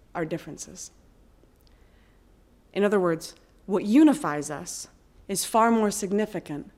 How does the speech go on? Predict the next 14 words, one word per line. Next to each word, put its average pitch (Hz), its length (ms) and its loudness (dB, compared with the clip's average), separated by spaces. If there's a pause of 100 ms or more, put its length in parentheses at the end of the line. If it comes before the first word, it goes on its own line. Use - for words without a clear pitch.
(320)
than 185 180 2
what 165 160 0
divides 165 380 -4
us. 113 380 -14 (3000)
"There 214 220 8
is 202 380 4 (500)
one 214 280 6
body," 156 360 -2 (100)
says - 260 -10
Paul. 156 280 -14 (1600)
"One 190 280 6
Spirit, 160 560 -2 (240)
one 185 380 6
hope, 160 340 -4